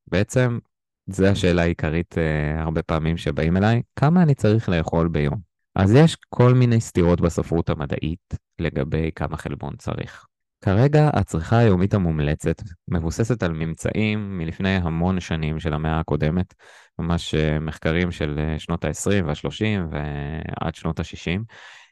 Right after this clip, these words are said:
שבעצם מדדו צריכת חנקן.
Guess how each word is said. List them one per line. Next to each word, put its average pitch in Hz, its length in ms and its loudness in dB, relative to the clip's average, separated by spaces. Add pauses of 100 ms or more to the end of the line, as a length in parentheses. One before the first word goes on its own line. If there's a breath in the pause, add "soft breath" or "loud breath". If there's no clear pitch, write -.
שבעצם 113 440 0
מדדו 101 460 0
צריכת 87 560 -4
חנקן. 78 680 -2